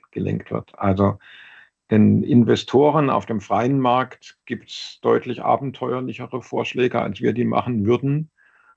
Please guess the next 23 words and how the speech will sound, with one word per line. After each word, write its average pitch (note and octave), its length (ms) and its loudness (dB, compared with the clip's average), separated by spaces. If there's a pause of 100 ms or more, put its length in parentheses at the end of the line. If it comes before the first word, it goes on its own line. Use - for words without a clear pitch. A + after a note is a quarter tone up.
(140)
Und A2 300 0
dann G#2+ 200 4
gibt's A2 240 -4
Investoren, G#2+ 500 0
gerade G2+ 200 4
in F2+ 80 -2
Amerika, G2 440 -4
in G2+ 120 -6
der F#2+ 100 -8
Niedrigzinsphase, G2+ 840 -2
die G2+ 100 -4
gesagt F#2 320 -6
haben, F2+ 60 -4
„Okay, G2 320 -2 (160)
high A2 220 2
risk, A2 260 0
high F#2+ 180 2
gain, B2 400 2
da A2 100 -2
investiere G#2 540 0
ich B2+ 100 -6
jetzt C#3 240 -6
mal.“ C#3+ 360 -2